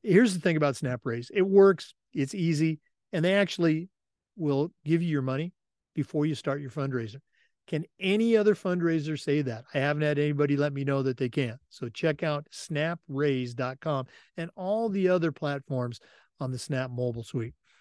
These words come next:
Um, finally, we want to say thanks to Wall of Fame by Vital Signs.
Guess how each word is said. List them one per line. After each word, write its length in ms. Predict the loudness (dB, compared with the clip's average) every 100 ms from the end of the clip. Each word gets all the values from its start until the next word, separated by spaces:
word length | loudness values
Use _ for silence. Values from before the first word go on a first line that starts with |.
| _ -20 _ _ _ _ -6
Um, 500 | 0 2 2 2 -2
finally, 360 | -2 2 6 6
we 80 | 6
want 160 | 4
to 60 | 2
say 160 | 0 0
thanks 260 | 0 -4
to 60 | -4
Wall 420 | -2 0 2 2
of 80 | 0
Fame 260 | -2 -2
by 140 | 0 -2
Vital 320 | -2 -4 -4
Signs. 500 | -4 -4 -4 -8 -18